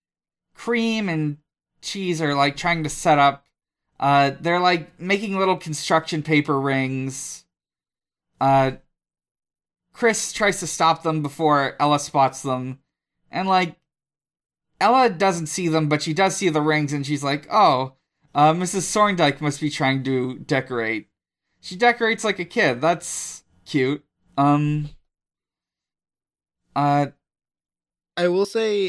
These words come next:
Speaker 2: interspersed with these, we do get shots of Sonic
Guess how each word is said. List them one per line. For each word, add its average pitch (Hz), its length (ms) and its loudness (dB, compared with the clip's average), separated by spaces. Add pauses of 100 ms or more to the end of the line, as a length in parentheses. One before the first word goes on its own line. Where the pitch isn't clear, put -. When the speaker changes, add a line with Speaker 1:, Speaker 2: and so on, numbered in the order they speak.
(120)
Speaker 2:
interspersed 165 760 -4
with 147 200 -4
these, 131 340 -4
we 131 180 -4
do 120 240 -4
get 120 220 -4
shots 113 320 -6
of 117 140 -8
Sonic 110 560 -4